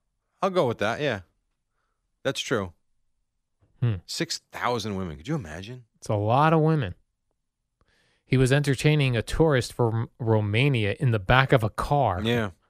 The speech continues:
Speaker 2: when he had a heart attack. He could not be revived. Local media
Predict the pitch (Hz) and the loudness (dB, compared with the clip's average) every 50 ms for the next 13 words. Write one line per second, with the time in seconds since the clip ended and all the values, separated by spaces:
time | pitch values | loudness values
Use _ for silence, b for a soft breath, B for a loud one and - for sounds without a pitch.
0 | _ _ _ - 120 113 110 107 113 117 110 101 - 127 131 139 131 110 - - | _ _ _ -8 -4 -2 0 2 2 2 2 2 2 2 2 2 0 -2 -4 -8
1 | - 104 - - _ _ _ _ _ _ _ _ _ _ _ _ _ _ _ _ | -12 -12 -12 -14 _ _ _ _ _ _ _ _ _ _ _ _ _ _ _ _
2 | - 120 - 127 104 113 117 113 - - 123 113 104 104 98 95 107 117 113 95 | -6 -4 -2 0 0 2 2 2 2 2 0 0 0 0 0 2 2 2 2 0
3 | 87 87 - - _ _ _ _ _ _ _ _ _ b b b b b b b | -2 -6 -12 -16 _ _ _ _ _ _ _ _ _ b b b b b b b
4 | b b b b - 131 147 143 - 139 127 127 135 160 170 143 120 113 107 - | b b b b 4 4 4 6 6 6 6 6 4 4 4 4 2 2 0 -2